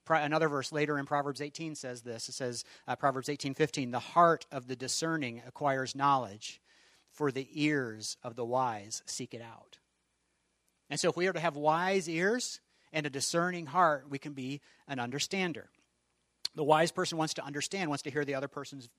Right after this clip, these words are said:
point of view. Uh, Stephen Covey, uh, leadership expert, also says this, "Most people do not listen with the intent to understand.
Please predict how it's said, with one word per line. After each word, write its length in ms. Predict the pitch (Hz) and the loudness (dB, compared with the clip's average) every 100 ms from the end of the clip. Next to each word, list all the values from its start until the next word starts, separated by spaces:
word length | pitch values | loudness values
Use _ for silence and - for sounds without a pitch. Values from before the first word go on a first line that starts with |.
| _ | _
point 180 | 147 143 | -2 -2
of 100 | 135 | -2
view. 280 | 190 143 - _ - - | -4 -6 -8 _ -20 -6
Uh, 100 | 156 | -4
Stephen 380 | 151 - 190 180 | -4 0 2 4
Covey, 420 | 180 185 170 170 - | 4 4 2 -2 -4
uh, 140 | 143 135 - 143 - - | -2 -2 -6 -18 -18 2
leadership 340 | 170 170 160 | 4 4 2
expert, 320 | 156 - 160 | -2 0 6
also 220 | 156 165 | 6 6
says 220 | 151 151 135 | 0 -2 2
this, 220 | 170 - - - | 0 0 -8 2
"Most 300 | 165 202 - | 6 6 4
people 260 | 208 - 175 | -4 -2 -4
do 220 | 143 170 | -2 2
not 240 | 165 147 | 2 2
listen 440 | 151 190 208 180 160 | 0 0 0 -2 -2
with 140 | 151 | -2
the 120 | 156 | -2
intent 300 | 143 165 160 | -2 -2 -2
to 60 | 147 | -4
understand. 720 | 143 127 - 180 139 127 185 | -6 -6 -2 0 0 -2 -8